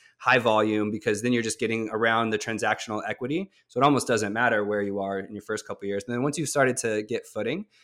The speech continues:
then it really matters to be in a brokerage that supports you. And so if the brokerage supports you through assistance of marketing dollars, office space, support, all the stuff that you need to run your business, then great.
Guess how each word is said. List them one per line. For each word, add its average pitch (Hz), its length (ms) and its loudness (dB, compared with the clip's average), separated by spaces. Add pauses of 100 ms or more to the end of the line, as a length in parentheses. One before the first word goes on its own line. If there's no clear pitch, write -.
(140)
then 131 140 -2
it 120 100 -2
really 127 260 4
matters 107 600 0
to 117 120 -6
be 104 440 -6
in 107 140 -4
a 101 40 -4
brokerage 113 480 -2
that 104 140 -2
supports - 600 -6
you. - 160 -18 (280)
And 113 120 -6
so 117 200 4
if 110 100 -6
the 110 60 -2
brokerage 147 400 -2
supports 156 500 -4
you 101 320 -4 (320)
through 127 440 4 (300)
assistance 147 720 -2
of 107 400 -4
marketing 147 360 2
dollars, 131 380 2
office 131 300 -4
space, 117 340 -4
support, 127 320 -2
all 151 140 4
the 196 100 2
stuff - 240 -2
that 127 80 -2
you 135 140 -2
need 139 180 0
to 135 80 -8
run 123 160 -6
your 107 100 -4
business, 135 360 -6
then 135 180 -2
great. 127 240 0